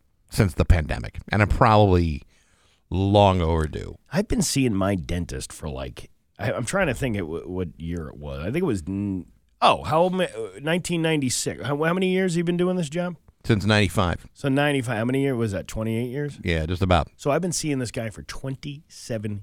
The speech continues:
Speaker 2: years.
Speaker 1: Really?
Speaker 2: Yeah.
Speaker 1: Same guy?
Speaker 2: Yeah. He's ready to retire. He's already, like, calling in half of his, uh, appointments <laughs> anyway. But, uh, but 'cause I, I hardly see him,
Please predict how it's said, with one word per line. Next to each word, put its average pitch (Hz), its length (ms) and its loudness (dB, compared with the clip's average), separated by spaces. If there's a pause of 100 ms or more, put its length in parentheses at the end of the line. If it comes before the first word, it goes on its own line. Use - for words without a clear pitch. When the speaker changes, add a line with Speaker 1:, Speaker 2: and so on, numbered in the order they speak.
(140)
Speaker 2:
years. 76 580 -6
Speaker 1:
Really? 139 440 4
Speaker 2:
Yeah. 127 240 2 (600)
Speaker 1:
Same 143 300 4
guy? 135 320 4 (140)
Speaker 2:
Yeah. 170 260 6 (100)
He's 208 220 4
ready 247 240 4
to 135 80 -4
retire. 104 580 0
He's 104 160 -2
already, 139 320 2
like, 90 240 -6
calling 98 380 -4
in 95 120 -6
half 85 280 -8
of 76 120 -12
his, 73 200 -10
uh, 71 220 -8
appointments - 600 0
<laughs> - 0 -
anyway. 127 440 4 (240)
But, 127 260 2
uh, 117 220 2 (540)
but 156 200 4
'cause 151 160 6
I, 151 240 6
I 143 120 6
hardly 143 340 4
see 160 240 2
him, 87 240 -2